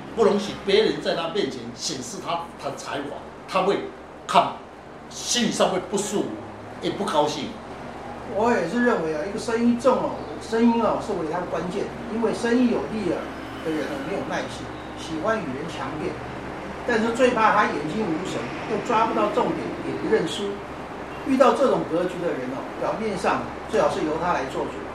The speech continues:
Speaker 2: 不要当面与他发生冲突。等他遇到瓶颈的时候，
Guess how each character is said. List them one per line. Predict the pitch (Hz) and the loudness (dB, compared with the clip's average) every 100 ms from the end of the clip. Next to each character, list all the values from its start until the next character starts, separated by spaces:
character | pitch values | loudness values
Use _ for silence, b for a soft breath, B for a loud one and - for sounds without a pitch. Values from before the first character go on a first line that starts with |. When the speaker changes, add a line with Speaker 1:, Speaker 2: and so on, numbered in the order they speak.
| - - - | -10 -10 -6
Speaker 2:
不 | 165 | 2
要 | 214 175 | 2 4
当 | - | 0
面 | 208 190 | 0 -2
与 | 120 | -2
他 | 147 | -4
发 | 160 160 | -2 -2
生 | 160 | -2
冲 | 160 165 | -6 -6
突。 | 165 - - - - - - - - 180 | -6 -8 -10 -10 -10 -10 -10 -10 -2 0
等 | 175 | 6
他 | 214 240 240 | 8 8 6
遇 | 254 | 4
到 | 247 208 - | 4 4 4
瓶 | 196 | 2
颈 | 240 165 | 2 4
的 | 160 | 0
时 | 156 156 | -2 2
候， | 196 - | 4 4